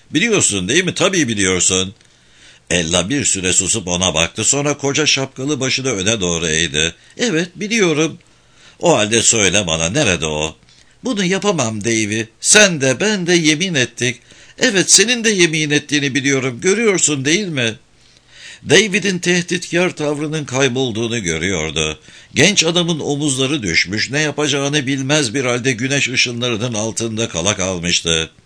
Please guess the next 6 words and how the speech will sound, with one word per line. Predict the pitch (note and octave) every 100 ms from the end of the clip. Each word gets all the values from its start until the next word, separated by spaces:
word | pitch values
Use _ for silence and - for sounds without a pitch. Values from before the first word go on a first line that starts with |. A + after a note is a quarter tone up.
| - _ - _ _ - - - -
"Şimdi | - A#3 G3 F3
bir | A#3 C#3+
biraya | E3+ F#3+ F#3+
ne | G#3 G3+
dersin | D#3 C#3 C#3+ C#3
Davy?" | C3+ C#3 C3+ D3